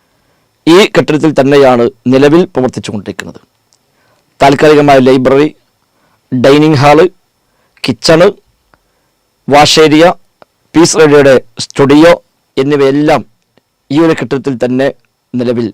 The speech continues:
പ്രവർത്തിച്ചുകൊണ്ടിരിക്കുന്നു. പത്ത് ഏക്കർ ഭൂമിയാണ് മെയിൻ ക്യാമ്പസിൽ ജാമ്യക്കായിട്ട്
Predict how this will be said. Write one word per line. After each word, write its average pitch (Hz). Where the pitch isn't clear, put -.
പ്രവർത്തിച്ചുകൊണ്ടിരിക്കുന്നു. 113
പത്ത് 143
ഏക്കർ 131
ഭൂമിയാണ് 139
മെയിൻ 165
ക്യാമ്പസിൽ 135
ജാമ്യക്കായിട്ട് 123